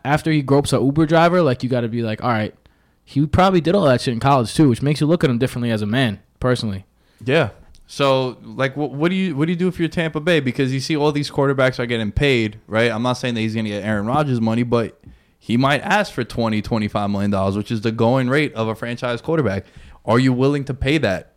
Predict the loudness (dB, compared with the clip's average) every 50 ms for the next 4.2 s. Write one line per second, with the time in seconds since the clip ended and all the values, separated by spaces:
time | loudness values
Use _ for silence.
0 | _ -8 -6 -6 -4 -4 -4 -4 -2 -2 -2 -2 0 0 2 2 4 2 0 -4
1 | -10 _ _ _ _ _ _ _ _ _ _ _ _ _ _ _ _ 4 4 6
2 | 6 6 4 4 4 2 4 4 4 4 4 2 -2 -6 -12 -20 -20 -20 _ -20
3 | -8 _ 2 2 2 2 0 0 2 4 4 4 2 2 4 6 6 6 6 4
4 | 0 -2 -8 -10